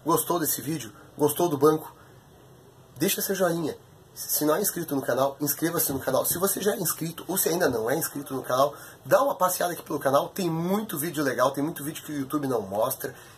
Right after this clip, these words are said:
Então, assim, se ele não mostra, vai você atrás. Tem muito vídeo legal. Procura aqui no, no, no canal que você vai ver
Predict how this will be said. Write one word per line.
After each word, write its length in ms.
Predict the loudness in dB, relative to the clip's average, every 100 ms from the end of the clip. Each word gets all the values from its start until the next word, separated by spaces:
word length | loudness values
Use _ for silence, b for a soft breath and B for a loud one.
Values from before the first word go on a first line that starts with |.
| B
Então, 220 | 0 2
assim, 240 | 2 0 -2
se 140 | 0
ele 60 | 2
não 120 | 6
mostra, 280 | 6 6 -2
vai 220 | 2 2
você 300 | 2 -2 -4
atrás. 320 | -4 -4 -4
Tem 120 | -8
muito 280 | -6 -6 -4
vídeo 160 | -4 -2
legal. 260 | 2 2 B B B -2
Procura 420 | -2 0 -2 -2
aqui 200 | -2 -2
no, 240 | 0 -2 B B B -2
no, 220 | 0 0
no 100 | 0
canal 300 | 0 2 0
que 80 | -2
você 220 | -6 -4
vai 160 | -6
ver 200 | -4 -6